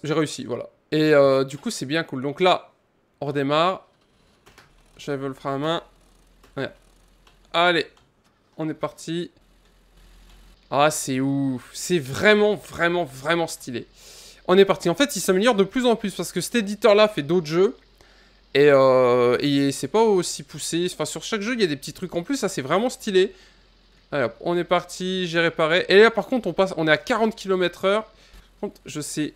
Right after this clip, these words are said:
Attendez. Ah ouais, forcément, moi, je roule avec le... Je roule avec le truc. Je me disais bien que, euh, c'était un peu bizarre à conduire. Alors, euh,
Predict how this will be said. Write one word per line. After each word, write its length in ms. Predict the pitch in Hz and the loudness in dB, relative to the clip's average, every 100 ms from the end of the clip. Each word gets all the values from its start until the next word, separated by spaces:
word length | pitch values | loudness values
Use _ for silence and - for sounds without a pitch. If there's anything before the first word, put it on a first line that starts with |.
| _ | _
Attendez. 360 | 143 - 127 - _ _ _ _ _ _ _ - | -10 -8 -8 -10 _ _ _ _ _ _ _ -12
Ah 120 | 135 | -2
ouais, 120 | 143 143 | 0 0
forcément, 420 | 139 - 156 143 | -4 -6 -4 0
moi, 160 | 135 | 0
je 100 | 143 | -2
roule 180 | 135 156 | -2 0
avec 260 | 135 131 - | 2 0 -4
le... 680 | 131 127 123 123 120 120 120 - _ - - _ _ _ _ _ - | -4 -2 -2 -2 -2 -2 -6 -12 _ -20 -20 _ _ _ _ _ -20
Je 120 | 143 | -6
roule 100 | 151 | 0
avec 180 | 139 139 | 0 0
le 140 | 147 | -4
truc. 260 | 139 196 190 | -2 -6 -6
Je 140 | 151 170 | -2 0
me 60 | |
disais 300 | 185 233 247 | 0 0 0
bien 220 | 226 254 | 2 2
que, 180 | 247 - | 2 2
euh, 280 | 185 170 165 | 2 2 0
c'était 180 | - 175 | -2 -4
un 80 | 165 | -2
peu 140 | 196 | -4
bizarre 260 | 175 180 165 | -4 -2 -2
à 60 | |
conduire. 880 | 160 160 160 156 170 190 196 202 190 | -2 -8 -8 -10 -10 -8 -6 -4 -4
Alors, 580 | - 151 143 135 135 131 | 0 4 4 4 2 2
euh, 380 | 131 131 131 127 | 2 2 0 -2